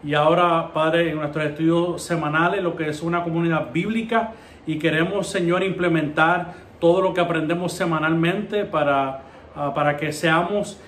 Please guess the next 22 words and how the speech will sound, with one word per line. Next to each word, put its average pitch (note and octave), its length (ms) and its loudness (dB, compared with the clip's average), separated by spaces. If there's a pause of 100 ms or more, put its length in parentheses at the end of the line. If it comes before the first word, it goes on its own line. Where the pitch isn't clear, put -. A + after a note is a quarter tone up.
y E3+ 120 0
vivamos E3+ 640 2
como E3+ 380 0
la D#3 140 0
iglesia F#3 760 0
tuya, G3 460 -2
Señor, B2+ 400 -6
la B2+ 160 -6
que B2+ 80 -10
tú F#3+ 340 -6 (420)
preparaste, F3 1040 0 (360)
eh, C#3+ 180 -4
Padre, E3 420 4
para D#3 340 0
que D3+ 120 -4
seamos F3 680 0
faro F3 680 2 (260)
y D#3+ 120 0
luz F#3 440 2
a E3+ 80 2
las D3+ 120 0
naciones, D#3+ 880 -2